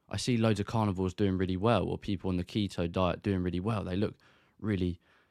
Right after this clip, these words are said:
you know, muscular and fit and athletic." What, what do you think about the keto diet in terms of the health ramifications long term? And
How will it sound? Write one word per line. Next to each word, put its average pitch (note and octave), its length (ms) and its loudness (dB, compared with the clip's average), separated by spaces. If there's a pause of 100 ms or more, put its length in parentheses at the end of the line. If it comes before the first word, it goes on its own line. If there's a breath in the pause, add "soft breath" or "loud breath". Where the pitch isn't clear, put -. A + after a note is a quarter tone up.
you F2 100 -4
know, E2+ 160 0
muscular F#2+ 520 0
and F2 160 0
fit F#2+ 360 0
and F#2 100 -2
athletic." F#2 580 -4 (720 soft breath)
What, B2 260 0 (400)
what C3 200 -2
do B2 100 -4
you A2 80 -2
think A2 300 -2
about F#2+ 300 4 (160)
the F2+ 320 0
keto F#2+ 500 -2
diet E2 360 0
in F2+ 100 -2
terms F2 380 -2
of E2+ 320 -2 (380)
the F2+ 120 -2
health F#2+ 520 0
ramifications F2+ 1000 -2
long F#2 320 2
term? D#2+ 320 -2
And F2 120 -4